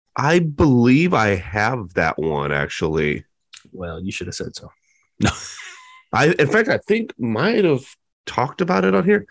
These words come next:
Speaker 1: I can't, I can't remember if that's the one or not.
Speaker 2: I, I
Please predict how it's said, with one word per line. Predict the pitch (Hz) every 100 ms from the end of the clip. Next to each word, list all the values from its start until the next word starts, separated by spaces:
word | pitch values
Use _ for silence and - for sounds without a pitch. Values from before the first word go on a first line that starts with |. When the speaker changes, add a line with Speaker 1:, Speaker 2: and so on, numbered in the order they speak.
| - - _ -
Speaker 1:
I | 170
can't, | 180 202 185 -
I | 120 143
can't | 160 165
remember | 147 131 117
if | 95 -
that's | 101 92 - - _ _ -
the | 95
one | 95 90
or | 87 85
not. | 82 76 76 73 - - _ _ _ _ _ _ _ _ _ _ _ _ - - -
Speaker 2:
I, | 123
I | -